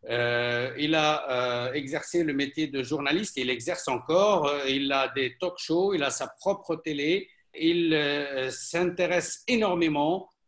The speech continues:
aux causes des communautés immigrées, de la communauté noire aux États-Unis. De ce fait, aujourd'hui, nous l'invitons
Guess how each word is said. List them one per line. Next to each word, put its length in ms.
aux 200
causes 480
des 140
communautés 560
immigrées, 460
de 120
la 100
communauté 520
noire 500
aux 100
États-Unis. 680
De 80
ce 160
fait, 320
aujourd'hui, 520
nous 80
l'invitons 540